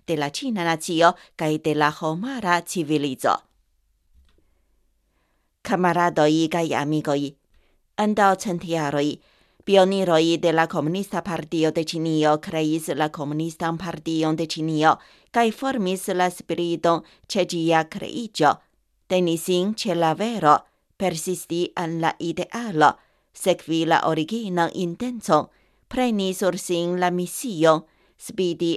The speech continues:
al martiriĝo, brave batali, esti lojala al la partio kaj al la popolo. Tio ĉi estas la fondo de la spirito de la Komunista Partio de Ĉinio.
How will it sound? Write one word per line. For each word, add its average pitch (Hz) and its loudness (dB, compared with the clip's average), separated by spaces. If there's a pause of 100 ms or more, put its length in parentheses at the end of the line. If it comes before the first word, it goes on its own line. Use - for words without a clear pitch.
al 165 4
martiriĝo, 165 -2 (440)
brave 233 0
batali, 160 0 (500)
esti 185 -2
lojala 185 2 (260)
al 170 2
la 165 4
partio 170 0 (100)
kaj 160 -2 (100)
al 165 -2
la 156 0
popolo. 131 -2 (560)
Tio 285 2
ĉi 240 -4 (160)
estas 170 -2 (240)
la 180 2
fondo 277 2 (100)
de 147 0
la 143 -2
spirito 160 2
de 156 -2
la 143 -4
Komunista 147 -4
Partio 139 -2
de 147 -6
Ĉinio. 123 -4